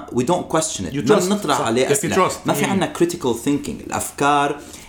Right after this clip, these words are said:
Speaker 1: اللي هي، آه، آه، تحليلية لمعرفة ما هو الصح والغلط. وبالتالي أنا كانت إجابتي سريعة لك إنه لا، الصحافة ما رح تنتهي،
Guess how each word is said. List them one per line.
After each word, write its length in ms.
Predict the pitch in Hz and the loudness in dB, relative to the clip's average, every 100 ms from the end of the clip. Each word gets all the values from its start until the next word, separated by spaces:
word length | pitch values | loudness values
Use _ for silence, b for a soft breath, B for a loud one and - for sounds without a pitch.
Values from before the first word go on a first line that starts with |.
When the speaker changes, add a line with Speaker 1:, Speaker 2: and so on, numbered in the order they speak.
| - | 2
Speaker 1:
اللي 200 | 113 123 | 2 2
هي، 540 | 143 127 123 123 127 | 0 2 2 4 4
آه، 40 | - | 2
آه، 460 | 101 98 98 95 90 - | -2 -2 -2 -2 -2 -4
تحليلية 720 | - 135 117 127 131 110 101 | -4 2 4 4 2 2 2
لمعرفة 340 | 123 139 - 110 | 0 -2 -4 -4
ما 80 | |
هو 240 | 113 113 95 | 2 4 4
الصح 440 | 71 - 110 - | 0 -4 -4 -4
والغلط. 360 | 92 90 85 - B B - | -6 -2 -4 -6 B B -2
وبالتالي 440 | 101 107 202 208 | 0 0 0 0
أنا 180 | 160 160 | 0 -2
كانت 240 | - 127 | -4 -2
إجابتي 320 | 113 139 - | -2 -2 -2
سريعة 340 | 127 113 131 101 | -4 -2 0 0
لك 260 | 98 117 | 0 -2
إنه 160 | - 110 | -2 0
لا، 160 | 143 - | 0 0
الصحافة 460 | - 117 131 120 | -6 -8 -8 -4
ما 80 | 117 | -4
رح 100 | 151 | -6
تنتهي، 480 | - 104 104 92 | -6 -6 -4 -2